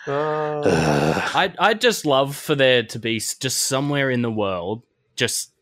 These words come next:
Speaker 3: a, a line of people
Speaker 1: <laughs>
Speaker 3: standing in front of a
Speaker 1: Yeah.
Speaker 3: laptop.
Speaker 1: Are you done, mate? It's called Centrelink,
Speaker 2: <laughs>
Speaker 1: to be honest.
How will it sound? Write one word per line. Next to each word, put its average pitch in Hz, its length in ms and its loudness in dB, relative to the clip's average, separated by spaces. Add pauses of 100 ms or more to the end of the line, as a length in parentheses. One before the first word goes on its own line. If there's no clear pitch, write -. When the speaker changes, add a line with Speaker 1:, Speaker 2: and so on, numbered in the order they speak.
(240)
Speaker 3:
a, 127 60 -8 (200)
a 131 100 -2
line 117 280 0
of 123 120 -4
people 135 380 -2 (100)
Speaker 1:
<laughs> 139 80 -4
Speaker 3:
standing 107 380 -2
in 98 60 -6
front 110 180 -4
of 98 60 -6
a 98 40 -6
Speaker 1:
Yeah. 95 220 0
Speaker 3:
laptop. - 260 -4 (560)
Speaker 1:
Are 294 500 0
you 123 120 0
done, 123 200 2
mate? 151 280 -2 (380)
It's 101 120 -10
called 139 200 -4
Centrelink, 107 920 0
Speaker 2:
<laughs> - 0 -
Speaker 1:
to - 100 -2
be 90 120 -2
honest. 113 320 -6